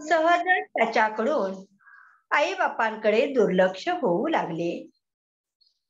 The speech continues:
मुलाकडून एखादा गोड शब्द सुद्धा ऐकाव्यास मिळेना, म्हणून उभयता वृद्ध अतिशय दुःखात दिवस घालवू लागले.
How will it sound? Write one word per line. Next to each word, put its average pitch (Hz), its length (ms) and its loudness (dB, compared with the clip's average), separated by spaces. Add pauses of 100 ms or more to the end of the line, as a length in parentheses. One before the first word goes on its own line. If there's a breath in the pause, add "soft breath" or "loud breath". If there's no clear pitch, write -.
(540 soft breath)
मुलाकडून 359 720 0
एखादा 233 540 -2
गोड 262 320 -4
शब्द 269 380 -2
सुद्धा 214 520 -4 (100)
ऐकाव्यास 190 680 -4
मिळेना, 175 540 -2 (920)
म्हणून 339 380 -2
उभयता 190 880 -2 (440)
वृद्ध 190 480 0 (880)
अतिशय 320 720 2 (120)
दुःखात 262 500 -4
दिवस 208 400 -2
घालवू 202 380 -8
लागले. 170 500 -4